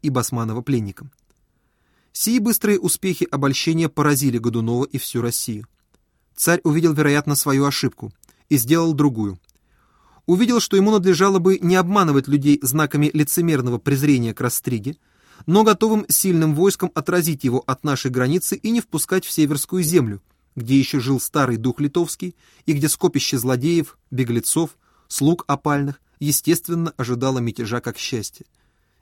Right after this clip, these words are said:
где народ и самые люди воинские, удивлённые беспрепятственным входом самозванца в Россию,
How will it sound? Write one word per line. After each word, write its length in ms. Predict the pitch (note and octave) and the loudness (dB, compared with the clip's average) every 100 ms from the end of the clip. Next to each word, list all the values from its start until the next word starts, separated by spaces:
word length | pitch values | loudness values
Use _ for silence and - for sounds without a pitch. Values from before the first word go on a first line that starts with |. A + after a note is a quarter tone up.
| - | -8
где 180 | B2 D3 | 2 2
народ 300 | D3+ E3+ E3+ | 4 2 2
и 80 | C#3+ | -2
самые 380 | - D3+ D3 C#3 | 0 0 2 2
люди 200 | E3 E3 | 2 0
воинские, 640 | D#3 E3 D#3 - D#3 D#3 - _ _ | 0 -2 -2 -4 -6 -6 -12 _ _
удивлённые 600 | E3+ E3+ G3 G3 D3+ C3 | -2 0 2 2 4 0
беспрепятственным 840 | A#2 B2 - C#3 D3 B2+ B2+ A#2+ A#2 | -2 -4 -4 -2 -2 -2 -4 -4 -4
входом 340 | - D3 A#2+ | -2 -2 -2
самозванца 600 | - B2 B2+ C3 B2 - | -4 -4 -2 -2 -4 -4
в 40 | |
Россию, 520 | C3+ D3+ - G#3 G#3 | -2 -2 -2 -4 -4